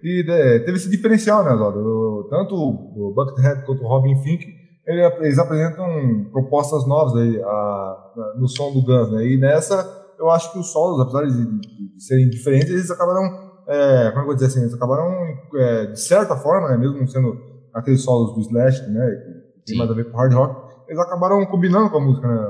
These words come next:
Speaker 1: Oswaldo?
Speaker 2: Ah, e até a temática lá, né, tem a, como, outra coisa que a gente, acho que a gente esqueceu de citar, né, além do Dizzy Reese, teve um outro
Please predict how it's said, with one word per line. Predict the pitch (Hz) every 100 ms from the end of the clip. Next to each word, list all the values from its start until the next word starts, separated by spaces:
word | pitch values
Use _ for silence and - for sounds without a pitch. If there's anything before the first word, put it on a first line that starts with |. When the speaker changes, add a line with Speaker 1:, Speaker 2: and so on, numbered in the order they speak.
| 98
Speaker 1:
Oswaldo? | 110 107 101 - _ -
Speaker 2:
Ah, | -
e | 151
até | 151 -
a |
temática | 196 359 143 123 156 - -
lá, | 98 104
né, | 95 87
tem | - 120 127
a, | 92 82 - _
como, | - 123 123 90 - -
outra | 120 151
coisa | 147 139
que | 135
a |
gente, | 113 107 104 104
acho | 101
que | -
a |
gente | 120
esqueceu | - 131 113
de | 120
citar, | 120 - 104 101
né, | 98 90
além | 92 92 120 147
do | 123 104
Dizzy | 90 107 110
Reese, | 98 113 139
teve | 143 123
um | 101 104
outro | 165 185 - 135 107 87 -